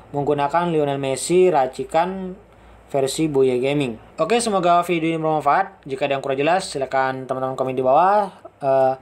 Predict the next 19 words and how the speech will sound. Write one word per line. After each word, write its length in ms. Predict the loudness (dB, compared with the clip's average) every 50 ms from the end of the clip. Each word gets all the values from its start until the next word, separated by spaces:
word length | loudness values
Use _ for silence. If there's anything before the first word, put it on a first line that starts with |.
| -12 -20 -20 -20 -20 -20 -20 -16 -8
silakan 320 | -4 -2 0 0 0 0 0
teman-teman 420 | -2 -2 -2 -2 -2 -2 -2 -2 -2
yang 160 | -2 -2 -2
pakai 640 | -2 -2 -2 0 2 2 2 2 2 0 0 -2 -2
racikan 400 | -2 -4 -4 -4 -2 -4 -4 -4
versi 240 | -4 -6 -6 -4 -2
Boya 160 | 0 0 0
Gaming, 640 | 0 -2 0 0 0 0 0 -2 -4 -8 -12 -14 -10
gimana 400 | -6 -4 -2 -2 0 0 0 0
rasanya 640 | 0 0 0 -2 -2 -2 -2 0 -2 -2 -4 -6 -10
setelah 320 | -18 -14 -6 -2 -2 0
dimasukkan 400 | 0 -2 -4 -4 -6 -6 -6 -2
ke 80 | -2 -2 -2
squad 320 | -2 -2 0 0 0 0 -4
teman-teman 480 | -8 -6 -4 -4 -4 -2 -4 -4 -2
dan 320 | 0 0 0 0 -2 -6 -6
menggunakannya 720 | -8 -6 -4 -2 -2 -2 -2 -2 -2 -2 -2 -2 -2 -2
di 320 | -2 -2 -2 0 -2 -2 -2
gameplaynya. 640 | -2 -4 -4 -4 -2 -4 -2 -2 -2 -4 -6 -6